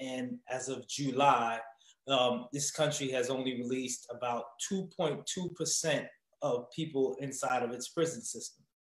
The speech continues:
Now, many of the people who states say they are gonna release are people with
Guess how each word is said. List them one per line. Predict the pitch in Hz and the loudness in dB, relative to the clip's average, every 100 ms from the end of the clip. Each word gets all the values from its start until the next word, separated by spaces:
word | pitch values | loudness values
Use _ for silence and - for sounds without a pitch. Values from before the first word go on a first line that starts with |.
| _ _ _ _ | _ _ _ _
Now, | 135 139 131 120 - - _ | -2 2 2 2 -2 -14 _
many | 110 156 196 190 | 0 6 8 8
of | |
the | 160 | 8
people | 160 190 175 165 143 | 4 2 2 4 4
who | 147 143 | 2 0
states | 139 - 160 135 - | -2 2 4 4 2
say | - - 165 196 196 127 | 2 4 8 8 6 4
they | 135 | 0
are | 127 127 | 2 2
gonna | 120 120 117 | 0 -4 -6
release | 107 117 117 - - _ - _ | -6 -6 -6 -8 -14 _ -20 _
are | 151 147 | 6 6
people | 147 175 165 151 156 143 - | 6 2 4 6 6 4 4
with | 147 156 156 | 8 10 8